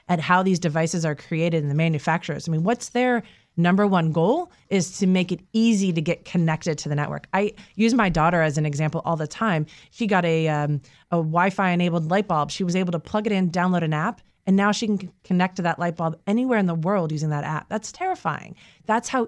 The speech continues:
easy it is to get I O T devices connected. In the, in the business world, if my eight-year-old daughter can do it, my nine-year-old daughter, there's employees that are doing it as well. And they're buying the T Vs and they're getting connected.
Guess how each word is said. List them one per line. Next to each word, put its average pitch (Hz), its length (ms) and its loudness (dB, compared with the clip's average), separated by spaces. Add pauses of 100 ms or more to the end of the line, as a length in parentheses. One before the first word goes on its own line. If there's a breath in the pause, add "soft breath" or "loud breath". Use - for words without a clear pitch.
(160)
easy 240 360 2
it 175 100 -2
is 160 120 -2
to 170 60 -6
get 170 140 -6
I 175 140 -2
O 170 40 -2
T 170 160 -6
devices 156 420 -6
connected. - 520 -10 (340 soft breath)
In 214 140 4
the, 208 200 2
in 214 100 2
the 208 60 2
business 277 400 0
world, 160 260 -2 (260)
if 208 100 -2
my 240 160 2
eight-year-old 262 280 0
daughter 220 220 0
can 185 140 -2
do 170 100 0
it, 160 60 -2
my 165 100 0
nine-year-old 202 320 2
daughter, 180 220 -2 (640 soft breath)
there's 294 380 -2 (100)
employees 226 520 2
that 175 100 0
are 170 80 0
doing 170 320 -2
it 151 80 -2
as 147 160 -6
well. - 320 -4 (260 soft breath)
And 196 140 4
they're 214 80 2
buying 208 380 2
the 196 60 0
T 190 160 -4
Vs 170 260 -4
and 160 60 -2
they're 160 100 -2
getting 165 220 -4
connected. 165 540 -8